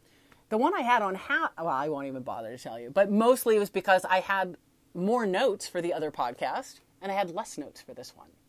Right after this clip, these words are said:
right? I'm better without the notes. Anyway, you might be better without notes too. I hope you had a wonderful Thanksgiving if you're listening to this in real time. I'm excited to get into this last month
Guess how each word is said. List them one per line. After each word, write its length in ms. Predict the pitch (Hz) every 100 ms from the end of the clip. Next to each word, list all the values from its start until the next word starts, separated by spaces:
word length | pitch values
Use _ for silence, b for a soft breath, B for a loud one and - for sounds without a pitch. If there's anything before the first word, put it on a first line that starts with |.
| _ -
right? 160 | 160 -
I'm 100 | 147
better 220 | 147 131
without 320 | 123 110 113
the 60 | 117
notes. 320 | 76 - -
Anyway, 460 | 294 330 202 123 107 _
you 120 | 220 262
might 200 | 294 285
be 80 |
better 200 | 220 165
without 280 | 147 143 131
notes 320 | 131 123 -
too. 140 | - 69 - B B B B B 220
I 520 | 208 208 208 202 151 _ _ _
hope 380 | - - 311
you 80 | 262
had 160 | 233 214
a 40 |
wonderful 360 | 185 180 175 180
Thanksgiving 680 | 160 156 - 277 294 311 294
if 140 | 196 180
you're 100 | 165
listening 300 | 165 165 160
to 80 | 156
this 160 | 151
in 180 | - 135
real 180 | 143 135
time. 420 | - 226 226 226 B B -
I'm 160 | 196
excited 680 | 185 - 196 214 233 254 294 - b b -
to 120 | 220
get 260 | 208 214
into 340 | 226 233 - 254
this 300 | 220 226 170
last 440 | 175 190 214 - _
month 380 | 180 185 240